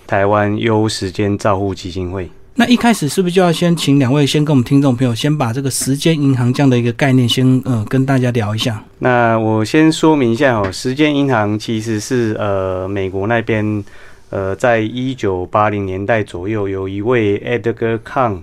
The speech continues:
Speaker 1: 的，呃，一位人士，他所，呃，创立起来的概念。那他后来，呃，陆陆续续在美国，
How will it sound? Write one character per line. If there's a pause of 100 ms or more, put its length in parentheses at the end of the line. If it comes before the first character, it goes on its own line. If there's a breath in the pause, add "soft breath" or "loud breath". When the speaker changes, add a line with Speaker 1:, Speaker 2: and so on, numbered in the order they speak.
(120)
Speaker 1:
的，
呃，
一
位
人
士，
他
所，
呃，
创
立
起
来
的
概
念。 (140)
那
他
后
来， (180)
呃，
陆
陆
续
续
在
美
国，